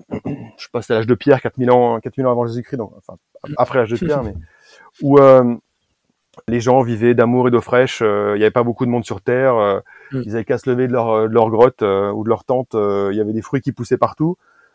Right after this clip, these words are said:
Speaker 1: Donc
Speaker 2: Mm.
Speaker 1: forcément, tout le monde s'aimait bien et tout le monde allait bien. Et puis un jour, il y a eu une, une grosse sécheresse, et puis du jour au lendemain, il y avait plus de fruits, euh, qui tombaient des arbres, il fallait aller chasser.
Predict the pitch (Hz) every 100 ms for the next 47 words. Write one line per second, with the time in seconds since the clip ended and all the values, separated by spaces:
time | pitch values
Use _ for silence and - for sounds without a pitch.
0 | _ - 135 139 - 160 170 156 147 -
1 | 135 127 139 160 131 143 139 135 139 -
2 | - 156 147 160 208 - _ _ _ _
3 | _ _ _ - - 135 143 143 117 117
4 | 120 143 - 139 - 160 - - _ -
5 | - - - 120 135 139 131 151 160 120
6 | 160 - 160 165 156 120 113 107 - 127
7 | 131 127 147 160 - 117 117 - 139 -